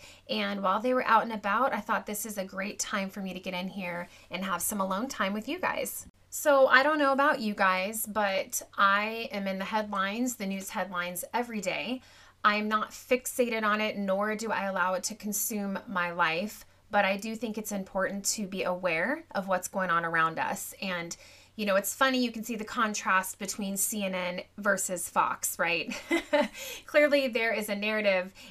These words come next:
and, uh, there's just a very clear contrast there. So I am aware of fake media, I am aware of propaganda, and I'm aware of the fear-mongering that goes on. But I like to stay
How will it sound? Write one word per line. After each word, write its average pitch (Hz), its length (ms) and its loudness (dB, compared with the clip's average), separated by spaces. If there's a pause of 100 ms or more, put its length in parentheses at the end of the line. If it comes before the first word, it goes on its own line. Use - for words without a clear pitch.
and, 185 440 0 (100)
uh, 180 320 -2 (340)
there's 202 240 -2
just 220 200 -2
a 196 120 4
very 214 260 -2
clear 208 320 -2
contrast 185 720 -2
there. 170 220 -2
So 185 380 -2 (280)
I 233 100 0
am 240 140 -2
aware 214 600 0
of 269 260 0
fake - 400 -8
media, 214 260 -4 (100)
I 185 120 0
am 180 140 -4
aware 175 300 -2
of 185 120 -4
propaganda, 175 640 -2
and 165 320 -2
I'm 170 160 -8
aware 165 320 -4
of 170 220 -2
the 180 60 0
fear-mongering 165 840 -4
that 160 160 -6
goes 170 240 -4
on. 160 280 -4
But - 380 0 (420)
I 214 280 4
like 196 280 0
to 202 120 -10
stay - 480 -4